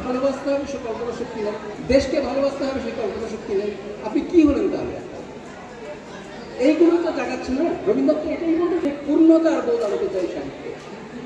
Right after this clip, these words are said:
মানুষকে পূর্ণ করার জন্য অভাব বোধ তৈরি করে। কলসি যদি খালি থাকে, তবে তো ঢুকবে জল। আগে অভাব জাগালেন, "আমার এই নেই।"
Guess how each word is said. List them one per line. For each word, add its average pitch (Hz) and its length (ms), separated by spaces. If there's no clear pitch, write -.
মানুষকে 339 440
পূর্ণ 320 320
করার 320 300
জন্য 285 320
অভাব 240 200
বোধ 254 120
তৈরি 196 260
করে। - 280
কলসি 294 360
যদি 330 220
খালি 262 240
থাকে, 254 240
তবে 240 240
তো 294 140
ঢুকবে 285 240
জল। 294 380
আগে 233 160
অভাব 202 480
জাগালেন, 185 400
"আমার 196 200
এই 196 80
নেই।" 330 480